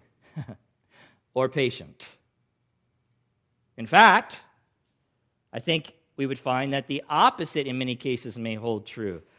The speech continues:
that being that they are actually quick to anger. But beyond that, beloved,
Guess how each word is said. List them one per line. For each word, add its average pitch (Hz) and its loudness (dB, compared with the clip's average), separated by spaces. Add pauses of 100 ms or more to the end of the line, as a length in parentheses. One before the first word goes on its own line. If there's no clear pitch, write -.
(400)
that 143 6
being 151 0
that 151 -2
they 151 2
are 147 4
actually 156 0
quick - -4
to 208 0
anger. 120 -2 (2750)
But 196 4
beyond 320 4
that, 180 6
beloved, 151 0